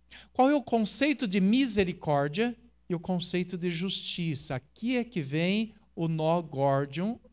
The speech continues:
desses três, dessas três perguntas. Depende do que nós entendemos por bem, por misericórdia e por justiça, é o que nós vamos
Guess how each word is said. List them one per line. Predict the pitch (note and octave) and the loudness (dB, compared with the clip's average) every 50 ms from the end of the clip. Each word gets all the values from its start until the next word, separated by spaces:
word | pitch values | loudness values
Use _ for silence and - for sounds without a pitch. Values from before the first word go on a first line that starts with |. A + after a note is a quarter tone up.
| _ _ | _ _
desses | - D3 C3+ E3 E3+ E3+ E3+ - F3 D#3 - | -16 -8 -4 -2 -2 -2 -2 -4 -4 -6 -6
três, | - _ - D3+ C#3+ D#3 E3 F#3 F#3+ F3 - | -8 _ -8 -6 -4 -4 -4 -4 -4 -4 -6
dessas | - - D3+ C#3 C#3+ E3 C#3 | -4 -4 -4 -4 -4 -6 -8
três | - - C3+ C#3 C#3 C3+ - | -8 -6 -6 -4 -4 -4 -6
perguntas. | - E3 D3+ D3 D3 - G#2 F#2+ F#2 F#2+ - - - - - - - _ _ _ _ _ _ _ _ _ _ - - - - - - - - - | -6 -6 -6 -6 -8 -10 -10 -10 -12 -14 -16 -18 -18 -16 -16 -16 -18 _ _ _ _ _ _ _ _ _ _ -20 -14 -12 -12 -12 -14 -18 -10 -2
Depende | - F3 F3+ F3+ F3+ A3 A#3 C4 C4 B3 | 4 4 4 6 8 8 10 10 8 6
do | A#3+ | 2
que | - A#3 | 4 4
nós | A3 G#3 G#3 F3 F#3+ | 6 6 6 6 4
entendemos | G3 F#3 F#3+ F3+ F3 E3+ E3+ G3 A3 A#3 A#3 G#3 - | 4 4 4 2 2 4 4 4 4 2 2 0 -2
por | - - A#3 A3+ G#3 | -2 0 0 0 0
bem, | F#3 F3 F3+ E3 D#3+ D3+ C3+ | 2 2 4 4 4 4 2
por | C#3+ - D#3 D#3 | 0 0 0 2
misericórdia | E3 F#3+ A#3 B3+ G3 - G#3 F#3 F3+ F3 - E3+ D#3 D3+ D3+ D3 D3 | 2 2 2 2 4 2 2 2 2 -2 0 2 4 4 4 2 0
e | C#3 | -4
por | - D3 C#3 C3 | -2 -2 -2 -2
justiça, | G#2+ A#2+ A#2 - - - - G3+ A3 G#3+ F3 - - - C#3 B2 A2+ A2+ - _ _ _ _ _ _ | -2 -2 -4 -2 0 0 2 2 4 2 2 2 0 0 -2 -4 -6 -8 -12 _ _ _ _ _ _
é | - E3+ D#3+ | 0 2 2
o | D#3+ | 2
que | D#3+ D#3+ F#3 | 2 2 0
nós | F3+ F3+ F3+ D#3+ | 2 2 2 2
vamos | D3+ E3 D#3+ E3 E3+ F3 D#3+ - - - | 2 0 0 0 0 0 0 0 -2 -4